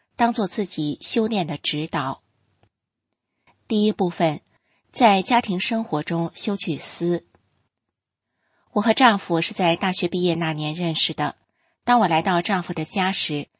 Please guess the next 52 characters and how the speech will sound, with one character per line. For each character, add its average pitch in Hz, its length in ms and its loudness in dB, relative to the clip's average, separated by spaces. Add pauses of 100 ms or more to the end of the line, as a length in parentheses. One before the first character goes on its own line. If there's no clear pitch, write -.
(240)
他 240 220 2
全 196 220 -2
家 233 180 4
人 175 240 0
像 208 160 -2
中 208 140 -4
了 185 100 -2
大 208 220 -2
奖 135 340 -6
一 139 80 -10
样 165 340 0
欢 247 300 2
天 185 260 -4
喜 147 240 -4
地， 156 300 -4 (480)
尤 214 160 4
其 196 220 0
他 208 100 -4
的 170 220 2
父 190 240 -2
母 147 200 -2
都 175 140 -2
笑 175 320 0
得 156 220 0
合 233 200 -2
不 220 120 -4
拢 180 180 -2
嘴。 143 400 -4 (560)
他 269 160 0
母 190 160 2
亲 190 300 -2
逢 185 260 -2
人 165 180 -2
就 165 200 -4
说 175 400 -6 (480)
：“我 196 120 6
儿 185 220 6
媳 196 400 0
全 185 340 0
世 233 200 0
界 185 200 0
没 151 220 -4
有， 147 320 0 (260)
全 185 360 2
村 277 300 0
人 170 340 2
都 175 120 -2
气 - 300 -2
恨 165 260 -4
我 135 100 -4
们 139 120 -6
家。” 175 380 -2